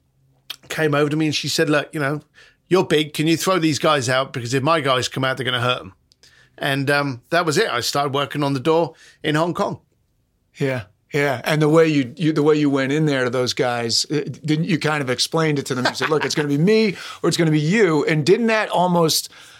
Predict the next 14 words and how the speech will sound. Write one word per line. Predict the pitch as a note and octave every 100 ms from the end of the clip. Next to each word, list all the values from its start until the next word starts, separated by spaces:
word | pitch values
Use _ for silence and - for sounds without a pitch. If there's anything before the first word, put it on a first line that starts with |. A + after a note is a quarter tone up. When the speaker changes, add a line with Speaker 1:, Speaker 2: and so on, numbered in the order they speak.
| - _ -
Speaker 2:
w-, | D#3+ -
what | D3+ D3+
I | D#3+
remember | A3 G3 E3+ D3+
you | C#3
telling | C3 C#3+ C#3
me | C3+
was, | B2 C3 - -
was | B2+ C3 B2 A2+ -
the | C#3+
way | C3 B2 F3 F#3
you | F3 D#3+
did | A#2+ A2 E3+
it | C#3 A#2+